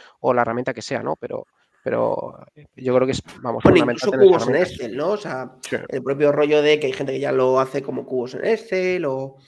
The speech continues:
Speaker 1: Mm.
Speaker 2: o tablas dinámicas en Excel, ¿no? O sea, que yo creo que ahí también la tecnología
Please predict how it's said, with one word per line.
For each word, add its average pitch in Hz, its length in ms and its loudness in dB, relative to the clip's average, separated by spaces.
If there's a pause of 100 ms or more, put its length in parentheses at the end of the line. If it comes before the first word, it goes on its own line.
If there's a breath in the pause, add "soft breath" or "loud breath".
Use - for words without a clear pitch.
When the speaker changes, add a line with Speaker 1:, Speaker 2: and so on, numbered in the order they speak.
(100)
Speaker 1:
Mm. 120 180 -12
Speaker 2:
o 135 260 0
tablas 139 260 4
dinámicas 127 420 0
en 139 100 0
Excel, 196 320 2
¿no? 175 100 2
O 202 40 0
sea, 185 100 -4
que 135 100 -2
yo 131 120 0
creo 151 140 -4
que 160 80 -6
ahí 160 100 -4
también 160 200 -4
la 156 80 -4
tecnología 160 520 -8